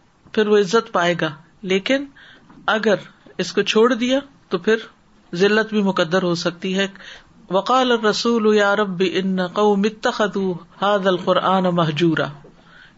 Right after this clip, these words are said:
کہ میری اس قوم نے قرآن کو چھوڑ دیا تھا۔ اور پھر آپ دیکھیے کہ ایک دفعہ اس کو لے لینے کے بعد، پڑھنے کے بعد، اس کے ساتھ جڑنے کے بعد، اگر انسان اس کو چھوڑ دیتا ہے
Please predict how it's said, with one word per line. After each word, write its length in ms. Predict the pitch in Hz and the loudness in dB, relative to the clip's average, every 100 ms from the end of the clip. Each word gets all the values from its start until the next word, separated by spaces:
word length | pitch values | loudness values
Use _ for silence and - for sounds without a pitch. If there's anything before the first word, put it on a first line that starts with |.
| - | -6
کہ 100 | 190 | -2
میری 180 | 196 | 0
اس 160 | 202 196 | 0 -2
قوم 320 | 202 208 214 | 0 0 2
نے 200 | 208 262 302 | -2 -4 -4
قرآن 420 | 185 - 185 202 | -2 0 0 0
کو 100 | 208 | -2
چھوڑ 300 | 233 233 208 | -2 2 2
دیا 260 | 160 147 139 | 2 0 -2
تھا۔ 240 | 143 143 - _ _ _ _ | -4 -14 -14 _ _ _ _
اور 240 | - 190 | -6 -4
پھر 240 | 196 - 269 | -4 0 2
آپ 160 | 262 226 | 2 0
دیکھیے 320 | 240 - 269 | -2 0 -4
کہ 260 | 269 247 226 - | 0 -2 -2 0
ایک 320 | 233 269 233 | 0 0 0
دفعہ 320 | 226 240 233 - | -2 0 0 0
اس 220 | 190 - | -4 -6
کو 420 | - 214 214 208 - _ _ 190 | -2 0 0 -2 -10 _ _ -10
لے 300 | 175 196 226 | -2 2 4
لینے 300 | 220 196 190 | 4 2 0
کے 160 | 180 | -2
بعد، 300 | 165 165 170 175 - - | -2 0 0 -2 -12 -4
پڑھنے 320 | 190 196 202 | -4 -2 -4
کے 160 | 190 160 | -4 -6
بعد، 340 | 160 160 170 165 - - - - - - - | -2 0 0 -2 -14 -20 -20 -20 -20 -20 -6
اس 160 | 196 - | -6 -2
کے 120 | 208 | -4
ساتھ 320 | 202 190 190 - 180 | 0 0 0 -6 -8
جڑنے 360 | 160 214 220 233 | 2 4 4 2
کے 140 | 226 | 0
بعد، 320 | 165 175 185 185 - - - _ - | -2 0 0 -2 -10 -20 -20 _ -6
اگر 280 | 196 277 | -2 2
انسان 400 | 302 285 247 233 | 2 2 0 0
اس 140 | 226 - | 0 -2
کو 100 | 233 | -4
چھوڑ 320 | 190 254 285 | 0 2 2
دیتا 420 | 240 202 202 175 | 2 0 0 -2
ہے 120 | 196 | -4